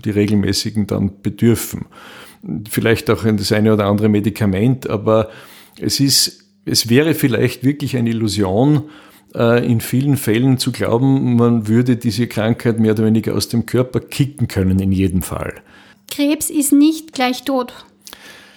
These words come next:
Speaker 1: Das ist vielleicht die wichtigste Botschaft überhaupt, die wir heute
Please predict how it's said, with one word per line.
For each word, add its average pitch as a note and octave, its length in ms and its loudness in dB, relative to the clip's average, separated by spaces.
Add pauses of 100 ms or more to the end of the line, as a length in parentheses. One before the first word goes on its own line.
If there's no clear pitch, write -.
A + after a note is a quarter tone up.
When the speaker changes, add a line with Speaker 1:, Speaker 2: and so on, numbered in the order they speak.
(240)
Speaker 1:
Das G2+ 160 0
ist A2 140 0
vielleicht A#2 340 0
die G#2+ 120 0
wichtigste B2 500 0
Botschaft A2 500 0
überhaupt, A2 440 0
die G2 100 -4
wir G2 160 0
heute F#2+ 500 -2